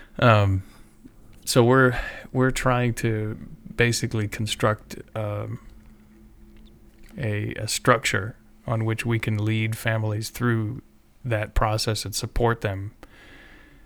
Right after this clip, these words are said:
as they go through the exploratory, like, "Is this for you?" phase, uh,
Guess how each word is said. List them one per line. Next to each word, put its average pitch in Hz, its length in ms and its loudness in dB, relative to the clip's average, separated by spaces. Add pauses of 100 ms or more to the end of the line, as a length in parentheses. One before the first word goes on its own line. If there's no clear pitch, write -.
(240)
as 123 140 0
they 110 140 4
go 110 160 6
through 147 260 6
the 110 280 0 (1000)
exploratory, 107 880 4
like, 98 240 -6
"Is 104 160 0
this 110 160 2
for - 160 2
you?" 151 460 6
phase, 110 520 -2
uh, 110 360 -6